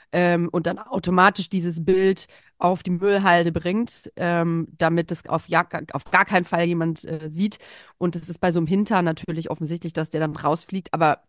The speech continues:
in diesem Buch, deswegen haben wir es ja auch ironischerweise The Forbidden Book genannt, es sind ja auch, äh, total harmlose Bilder drin, wo man überhaupt nicht versteht, auch als, als, ähm, Normalo nicht, warum so ein Bild für Meta ein Problem ist. Und,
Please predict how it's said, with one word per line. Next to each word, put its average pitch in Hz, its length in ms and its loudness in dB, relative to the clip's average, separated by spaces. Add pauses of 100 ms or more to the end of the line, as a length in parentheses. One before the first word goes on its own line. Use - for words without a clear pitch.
(160)
in 180 120 0
diesem 170 240 0
Buch, 240 400 2 (340)
deswegen 180 320 -4
haben 196 220 4
wir 185 80 2
es - 80 -6
ja 165 80 0
auch 165 80 -2
ironischerweise 165 800 0
The 160 100 -6
Forbidden 160 440 -4
Book 214 140 2
genannt, 170 380 0 (200)
es - 100 -16
sind 190 140 0
ja 151 140 6
auch, 165 140 -2 (220)
äh, 147 80 -6 (320)
total 175 300 0
harmlose 175 500 4
Bilder 160 320 2
drin, 151 400 -4 (220)
wo 165 80 0
man 160 280 2 (260)
überhaupt 180 420 2
nicht 185 160 -2
versteht, 214 720 -4 (260)
auch 180 100 4
als, 160 320 0
als, 160 440 -2
ähm, 156 420 -4
Normalo 165 500 4
nicht, 165 380 0 (420)
warum 170 420 2
so 185 100 0
ein 175 120 0
Bild 190 300 2
für 170 180 -4
Meta 175 280 2
ein 175 120 -2
Problem 180 460 0
ist. 147 280 -6
Und, 151 280 -4